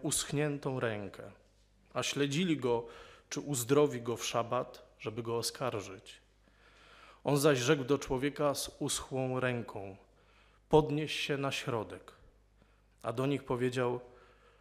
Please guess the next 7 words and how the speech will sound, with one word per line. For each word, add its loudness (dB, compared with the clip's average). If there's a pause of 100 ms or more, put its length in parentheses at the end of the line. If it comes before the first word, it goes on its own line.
(300)
"Co 6
wolno 6
w -6
szabat 0
uczynić, -2
coś -2
dobrego 0